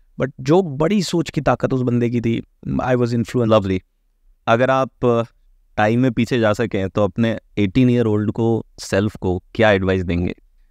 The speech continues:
Speaker 1: एटीन ईयर ओल्ड को मैं बोलूँगा, "भाई, बड़ा सोच।" And बड़ी सोच की ताकत बहुत बड़ी है। Magic of thinking rich is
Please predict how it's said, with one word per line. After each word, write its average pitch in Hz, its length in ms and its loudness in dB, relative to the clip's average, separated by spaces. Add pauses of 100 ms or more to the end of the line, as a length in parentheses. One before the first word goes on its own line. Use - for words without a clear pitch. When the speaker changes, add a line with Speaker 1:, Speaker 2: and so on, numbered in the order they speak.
(140)
Speaker 1:
एटीन 190 280 0
ईयर 202 140 2
ओल्ड 196 200 2
को 196 120 0
मैं 185 160 2
बोलूँगा, 170 300 2
"भाई, 165 360 0
बड़ा 143 280 -2
सोच।" - 500 -8 (320)
And 147 280 0
बड़ी 170 320 2
सोच 170 300 -2
की 170 120 -4
ताकत 147 320 -2
बहुत 143 240 0
बड़ी 143 240 0
है। 156 100 0
Magic 151 360 0
of 151 120 -2
thinking 147 400 0
rich 143 200 -4
is 139 120 -6